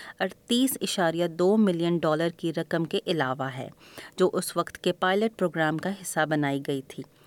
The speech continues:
جس کا مقصد گھریلو تشدد سے متاثر افراد کو مالی مدد فراہم کرنا تھا۔ اس پائلٹ پروگرام میں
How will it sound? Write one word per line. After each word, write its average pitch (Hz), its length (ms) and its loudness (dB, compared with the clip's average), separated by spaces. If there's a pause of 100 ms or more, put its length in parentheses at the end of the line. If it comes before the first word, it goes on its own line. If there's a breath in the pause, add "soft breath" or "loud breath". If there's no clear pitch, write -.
(180 loud breath)
جس 180 160 0
کا 156 120 0
مقصد 190 460 -2
گھریلو 160 340 0
تشدد 190 520 -2
سے 208 160 -2
متاثر 160 500 0
افراد 185 500 0
کو 180 180 0 (380 loud breath)
مالی 220 320 4
مدد 185 400 2
فراہم 160 340 2
کرنا 139 360 -2
تھا۔ 139 200 -10 (680 soft breath)
اس 302 200 0
پائلٹ 233 380 4
پروگرام 175 440 2
میں 156 160 2